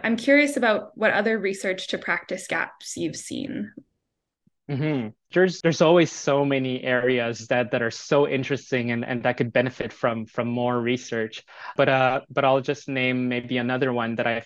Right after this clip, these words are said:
Speaker 2: find is really important and, and one that I'm working on as a side project with a colleague, and it's trauma-informed care. So the Canadian Pain Task Force report actually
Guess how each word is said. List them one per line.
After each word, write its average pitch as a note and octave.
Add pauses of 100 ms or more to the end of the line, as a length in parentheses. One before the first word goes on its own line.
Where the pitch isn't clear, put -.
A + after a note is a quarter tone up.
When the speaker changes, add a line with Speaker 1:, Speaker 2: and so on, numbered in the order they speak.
Speaker 2:
find A#2
is A#2 (120)
really B2+
important B2 (140)
and, A#2+
and B2+
one C3+
that B2
I'm B2
working A#2+
on G#2+
as G#2+
a G#2
side A#2
project A2
with A#2
a A2
colleague, A#2 (340)
and B2+
it's C3
trauma-informed C#3
care. G#2 (640)
So C3
the B2+ (140)
Canadian D3
Pain B2
Task D3+
Force D3
report C3 (220)
actually B2